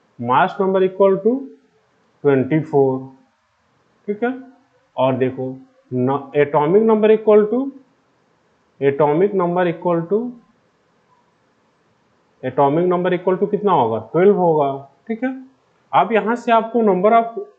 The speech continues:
neutrons बताने हैं, number of neutrons बताने हैं, number of neutron, number of neutrons आपको बताने हैं,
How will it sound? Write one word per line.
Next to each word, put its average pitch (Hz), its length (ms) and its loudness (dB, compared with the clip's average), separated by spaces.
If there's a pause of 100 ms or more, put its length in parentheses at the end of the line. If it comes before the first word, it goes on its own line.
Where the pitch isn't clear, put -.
(220)
neutrons 151 600 0
बताने 113 400 -4
हैं, 120 240 -8 (1400)
number 147 380 2
of 208 140 -2
neutrons 143 460 0
बताने 107 340 -6
हैं, 113 180 -12 (1000)
number 147 380 0 (100)
of - 340 -4
neutron, 120 500 -4 (1900)
number 127 420 0 (100)
of 175 240 -4
neutrons 131 480 -2
आपको 156 280 -2
बताने 110 400 -8
हैं, 147 260 -12